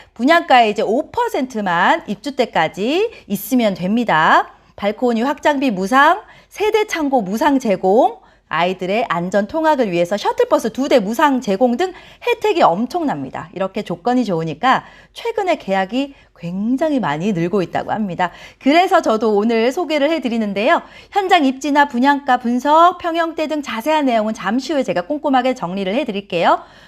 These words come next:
모델하우스 방문을 원하시거나 자녀 오실 상황 궁금한 분들은 집하는 누나 대표번호 위에 보이시죠? 일팔삼삼 팔구팔삼으로 문의를, 어, 주시기 바랍니다. 제주도 부동산 분위기 요즘 안 좋지 않나요?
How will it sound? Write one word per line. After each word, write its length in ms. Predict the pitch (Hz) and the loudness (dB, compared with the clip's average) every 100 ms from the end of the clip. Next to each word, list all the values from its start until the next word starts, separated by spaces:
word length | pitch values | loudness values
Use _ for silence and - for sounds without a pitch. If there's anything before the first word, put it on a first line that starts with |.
| _ | _
모델하우스 420 | 220 262 381 381 | -2 4 4 4
방문을 380 | 302 233 247 247 | -2 -2 -2 -2
원하시거나 800 | 170 190 233 226 214 208 285 359 359 - | -2 -2 -4 -6 -4 -2 0 0 -4 -20
자녀 340 | - 175 196 190 | -8 -4 -2 -2
오실 200 | 190 190 | -4 -4
상황 260 | 247 233 | -2 -2
궁금한 380 | 233 247 269 254 | -2 0 2 0
분들은 380 | 202 185 294 440 - _ | -2 -2 -2 -2 -10 _
집하는 360 | - - 247 220 | -20 -4 -2 0
누나 180 | 190 175 | 0 -2
대표번호 440 | 208 262 190 156 | 0 -2 0 -2
위에 160 | 240 285 | 0 0
보이시죠? 420 | 277 302 302 - - - - | 2 -2 0 -2 -4 -8 -8
일팔삼삼 720 | 285 294 311 285 208 302 349 - - - | -6 2 2 2 0 0 0 -4 -20 -4
팔구팔삼으로 800 | 466 466 480 403 370 339 285 254 | -2 0 0 0 2 2 2 0
문의를, 600 | 185 226 226 208 269 339 - - | 0 -2 0 0 0 -4 -20 -10
어, 140 | 156 | -8
주시기 300 | 196 190 196 | -8 -6 -4
바랍니다. 460 | 180 156 143 131 131 - - _ | -4 -6 -8 -10 -12 -18 -20 _
제주도 500 | 240 320 403 427 403 | 4 4 4 2 2
부동산 460 | 302 339 359 381 | 2 0 2 2
분위기 520 | 339 311 285 349 302 | 2 -4 -2 -2 0
요즘 220 | 233 240 269 | -2 0 2
안 180 | 226 | 2
좋지 220 | 262 392 403 | 2 2 2
않나요? 540 | 254 262 262 302 370 | 4 4 4 4 2